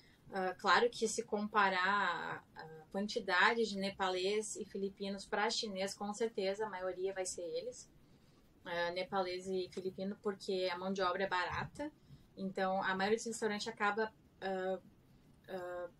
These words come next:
querendo contratar esse, esses dois tipos de nacionalidade, porque eles vão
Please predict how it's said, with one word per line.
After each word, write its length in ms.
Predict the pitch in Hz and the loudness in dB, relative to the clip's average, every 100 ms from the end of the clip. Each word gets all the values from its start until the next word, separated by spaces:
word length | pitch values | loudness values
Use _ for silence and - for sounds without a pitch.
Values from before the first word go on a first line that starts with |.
| - - - - - - - - | -20 -20 -20 -20 -20 -20 -16 2
querendo 520 | 220 202 208 277 302 | 4 4 0 -2 -2
contratar 840 | 262 247 226 214 220 214 233 254 | 0 0 2 2 4 4 6 8
esse, 300 | 226 262 - - | 8 6 -4 -4
esses 380 | 208 226 247 208 | -2 0 -2 0
dois 420 | 214 247 285 - | 2 2 0 -4
tipos 300 | 262 262 254 | -4 -2 -2
de 80 | 233 | 0
nacionalidade, 800 | 220 - 226 208 185 185 226 262 | -2 -2 -2 -2 0 2 2 -2
porque 200 | 247 233 | -4 0
eles 120 | 240 | 0
vão 260 | 233 233 | 0 -4